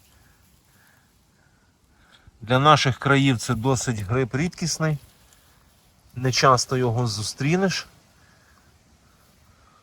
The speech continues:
Але і таке буває. Це, друзі, мокруха пурпурова.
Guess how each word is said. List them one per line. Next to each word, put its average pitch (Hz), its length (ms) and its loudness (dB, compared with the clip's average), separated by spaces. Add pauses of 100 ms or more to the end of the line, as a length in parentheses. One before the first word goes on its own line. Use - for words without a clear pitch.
(160)
Але 127 300 4
і 151 40 0
таке 139 320 0
буває. 113 580 2 (2000)
Це, 156 160 0
друзі, 139 360 2
мокруха 135 560 4
пурпурова. 170 800 4